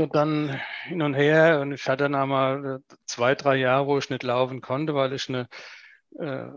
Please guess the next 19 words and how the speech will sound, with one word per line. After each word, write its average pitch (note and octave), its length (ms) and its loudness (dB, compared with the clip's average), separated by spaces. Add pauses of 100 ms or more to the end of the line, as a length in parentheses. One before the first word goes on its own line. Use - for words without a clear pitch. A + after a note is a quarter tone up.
(200)
Verletzung C#3+ 880 -2
an C#3 140 0
der, B2+ 500 0
an B2+ 120 -4
der A#2+ 140 -2
Hüfte D#3 360 0
hatte. D#3 880 2
Äh, - 840 -18
da B2+ 140 -2
hatte C3+ 140 0
ich - 120 -4
natürlich C#3 520 -2
auch C3 360 0 (1120)
ex-, - 260 -6 (300)
exorbitant C#3+ 800 0
zugenommen. D3+ 560 -2
Ich B2+ 100 -6
hab C#3+ 100 -4
mal C#3 280 -4